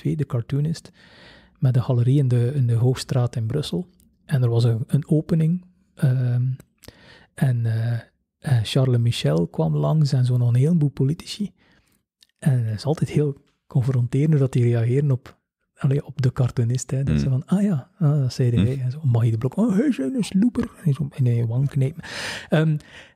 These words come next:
Speaker 1: Enfin, kijk, eh, dus, dus ik vind dat, vind dat aangenaam om zo, om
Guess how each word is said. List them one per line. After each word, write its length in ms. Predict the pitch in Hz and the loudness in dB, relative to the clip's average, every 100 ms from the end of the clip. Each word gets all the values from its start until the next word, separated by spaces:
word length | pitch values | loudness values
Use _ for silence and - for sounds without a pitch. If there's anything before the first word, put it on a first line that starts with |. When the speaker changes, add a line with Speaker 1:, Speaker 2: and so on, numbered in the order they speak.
| _ | _
Speaker 1:
Enfin, 280 | - 175 165 | -2 -2 0
kijk, 220 | 175 180 | -2 -2
eh, 440 | - 139 143 156 156 | 0 2 2 0 -2
dus, 220 | 139 147 | -2 -2
dus 180 | - 143 | -2 -4
ik 100 | - | -2
vind 140 | 185 | 0
dat, 120 | 170 - | 0 0
vind 140 | 175 | 0
dat 120 | 156 | 2
aangenaam 420 | 151 180 156 135 135 | 2 2 2 0 0
om 180 | 147 | 0
zo, 340 | 131 135 135 - _ _ _ _ _ _ | 2 0 -2 -8 _ _ _ _ _ _
om 400 | 139 135 131 | -2 -2 -4